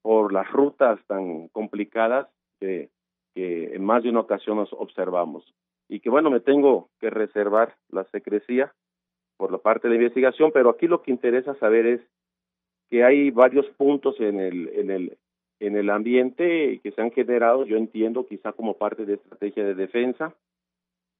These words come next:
y que ese es el interés nuestro de hasta donde podemos fijar, pues, este, posiciones como, como función, como inde-, como dependencia investigadora.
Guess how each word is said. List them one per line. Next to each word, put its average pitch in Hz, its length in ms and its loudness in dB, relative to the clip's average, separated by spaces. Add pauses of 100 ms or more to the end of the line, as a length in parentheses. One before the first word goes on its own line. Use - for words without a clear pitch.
(140)
y 127 100 -6
que 139 220 6
ese 147 160 2
es 143 100 -4
el 127 100 -4
interés 120 360 2
nuestro 123 380 4
de 90 220 0 (320)
hasta 113 280 0
donde 101 240 2
podemos 117 520 2 (460)
fijar, 117 380 0
pues, 95 240 -4
este, 104 160 -6
posiciones 113 680 -2
como, 85 460 -10
como 95 180 -8
función, 107 520 -4
como 98 500 -4
inde-, 101 300 -4
como 101 200 -4
dependencia 104 540 -4
investigadora. 90 640 -6